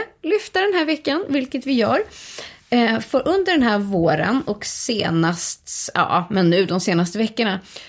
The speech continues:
så är det många beautymärken som lanserar någon typ av färgad bas som också är hudvårdande.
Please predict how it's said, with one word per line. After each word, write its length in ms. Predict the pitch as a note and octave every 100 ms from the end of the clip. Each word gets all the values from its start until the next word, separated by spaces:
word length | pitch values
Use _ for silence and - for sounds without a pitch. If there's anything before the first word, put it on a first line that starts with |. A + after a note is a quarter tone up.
| -
så 140 | B3+
är 80 | A#3+
det 100 | A#3+
många 760 | B3+ D#4 A3+ G3+ G3 G3+ G3+ G#3 -
beautymärken 1160 | F3+ A#3 F#3+ - F#3 F3+ E3+ F3 - F3+ F3+ F3+ - - -
som 400 | - G#3+ F#3+ G3 -
lanserar 1120 | G3 G3 F3+ - C4+ C4 C4 A3 F#3 F3 F3+ -
någon 460 | G#3+ A#3+ D4+ C#4 A#3+
typ 460 | - F#3+ E3+ E3+
av 120 | F3+ E3+
färgad 720 | - G#3 F3+ D#3+ D#3+ D#3+ E3
bas 840 | F#3 E3+ C4+ A#3 G#4 - - - - _ _ -
som 240 | - A3 G#3
också 360 | F3+ - -
är 160 | F3+ F3
hudvårdande. 1000 | G#3+ D4 F#3+ A3 E4+ G4+ F#3 - A#2+